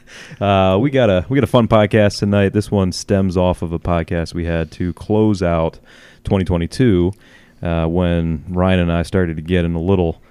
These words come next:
little tiff on the Mars Hill Rise, uh, Rise and Fall of Mars Hill podcast, and so we wanted to, wanted to bring that up again,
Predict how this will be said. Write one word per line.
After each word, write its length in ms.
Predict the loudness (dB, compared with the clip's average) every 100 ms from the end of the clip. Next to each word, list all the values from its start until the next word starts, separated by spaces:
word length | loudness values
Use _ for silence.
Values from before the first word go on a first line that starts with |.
| -6
little 180 | -2 -2
tiff 400 | 2 2 2 0
on 200 | -2 0
the 80 | -2
Mars 400 | 0 2 2 0
Hill 520 | 4 6 6 4 0 -6 -20 -12 -2
Rise, 480 | 0 2 0 0
uh, 260 | -2 -2 -2
Rise 260 | 0 0 -2
and 100 | -2
Fall 260 | 0 0
of 80 | 0
Mars 300 | -2 -2 0
Hill 180 | -2 -2
podcast, 720 | -2 -4 -2 -2 0 -2 -4
and 340 | -6 -6 -8 -8
so 120 | -2
we 100 | 0
wanted 240 | 0 0 0
to, 240 | 2 0 -2 _ _ _ _ _
wanted 160 | 0 2
to 60 | 2
bring 220 | 0 0
that 140 | 0
up 140 | 0 -2
again, 580 | -2 0 2 0 -4